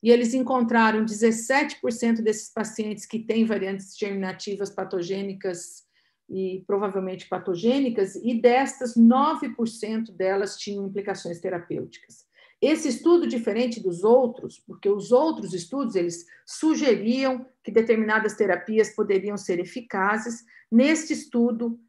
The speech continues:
eles utilizaram indivíduos que eram, tinham a doença agressiva, que tinham doença metastática, com poucas opções terapêuticas,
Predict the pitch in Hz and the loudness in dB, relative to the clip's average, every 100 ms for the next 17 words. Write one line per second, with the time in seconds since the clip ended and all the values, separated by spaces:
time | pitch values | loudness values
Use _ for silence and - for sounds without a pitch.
0 | _ 208 214 226 226 240 226 285 262 254 | _ 4 6 6 0 -2 -2 -2 0 2
1 | 254 254 240 233 226 226 226 - 233 214 | 4 4 2 2 2 2 0 -6 -6 -2
2 | 208 190 175 - - 247 247 220 214 214 | 0 -2 -4 -10 -6 -2 0 -2 -4 -4
3 | 185 - 214 202 190 - - 311 254 - | -6 -2 -2 -2 -4 -6 -6 -4 -4 -8
4 | - 214 196 202 - 180 160 - - - | -12 -4 -2 -4 -6 -6 -6 -14 -18 -6
5 | 208 220 - - 226 240 240 - 233 190 | -4 -4 -6 -4 0 0 0 -4 -8 0
6 | 233 247 233 208 - 190 190 - 170 170 | 4 4 2 -2 -6 -8 -6 -4 -6 0
7 | 226 254 240 - 160 - | 2 4 0 -8 -12 -12